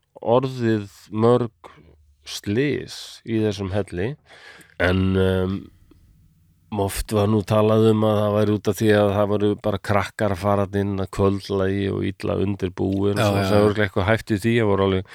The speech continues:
Speaker 1: eh, ég held að veri tuttugu og fimm, þrjátíu þúsund mann sem voru eitthvað að fara árlega í þennan helli, sko.
Speaker 2: Já,
Speaker 1: Það
Speaker 2: ok,
Speaker 1: var orðinn
Speaker 2: vá.
Speaker 1: mjög vinsæll og hafði dálítið látið á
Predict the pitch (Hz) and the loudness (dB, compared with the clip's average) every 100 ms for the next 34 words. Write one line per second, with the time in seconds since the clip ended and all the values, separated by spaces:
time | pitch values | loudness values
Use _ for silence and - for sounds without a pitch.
0 | - - - - - _ - 90 65 98 | -20 -20 -20 -20 -20 _ -10 -8 -6 -6
1 | 92 92 98 98 - 101 92 98 90 101 | -6 -6 -2 -2 -2 -4 -2 -2 0 -2
2 | - 95 107 - 104 110 107 101 101 113 | 0 0 0 -2 -4 -4 -4 -2 -2 -4
3 | 117 113 101 101 101 107 110 107 117 117 | -4 -4 -4 -6 0 0 2 2 2 -2
4 | 120 110 110 110 104 131 - 131 - 156 | -2 -2 -4 -4 -4 -6 -8 -12 -8 -4
5 | 120 107 104 95 101 107 107 104 104 90 | -2 0 0 2 2 4 4 2 0 -2
6 | 92 107 113 107 113 117 - 113 - 104 | -4 2 4 4 2 0 0 -2 0 2
7 | 104 101 101 - _ _ _ 104 117 120 | 4 2 0 -16 _ _ _ 6 6 4
8 | 120 107 110 113 107 110 101 | 0 2 4 4 4 2 4